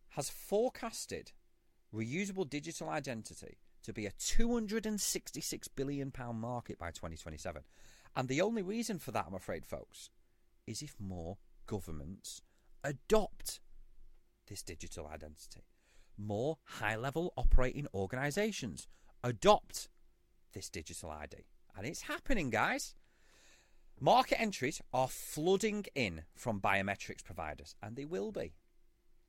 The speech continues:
It's all been mapped out, all been planned out in advance, guys.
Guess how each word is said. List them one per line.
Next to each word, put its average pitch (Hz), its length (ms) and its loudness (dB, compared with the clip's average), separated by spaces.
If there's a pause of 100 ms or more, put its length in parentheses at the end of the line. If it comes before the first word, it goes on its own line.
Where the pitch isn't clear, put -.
(180)
It's - 140 -8
all 92 100 -4
been 139 160 -4
mapped - 260 -6
out, 165 200 2
all 95 160 -2
been 110 160 -4
planned 107 240 -6
out 104 120 -2
in 104 60 -6
advance, 107 320 -4
guys. 76 300 -10